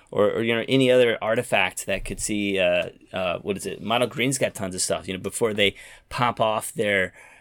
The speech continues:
their Ratchet Bomb or whatever, you can kill that too. I love how it has, like, built-in hate along with its main, main, uh, strategy.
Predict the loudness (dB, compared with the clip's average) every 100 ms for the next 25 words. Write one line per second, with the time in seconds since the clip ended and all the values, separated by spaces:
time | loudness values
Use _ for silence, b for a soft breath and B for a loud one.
0 | B -2 2 4 4 2 -2 0 0 -2
1 | -2 -2 -4 -10 -8 -4 -2 -4 -4 -4
2 | 0 0 -2 0 2 2 0 0 2 4
3 | 2 0 -2 -2 -4 -8 -8 -4 -4 -2
4 | -6 -6 -10 -8 -4 -2 -4 -12 B B
5 | B B 0 2 2 2 0 -2 0 -2
6 | -2 -2 -2 -4 -6 -2 -2 -2 -4 -4
7 | -4 -4 -4 -2 -4 -8 -16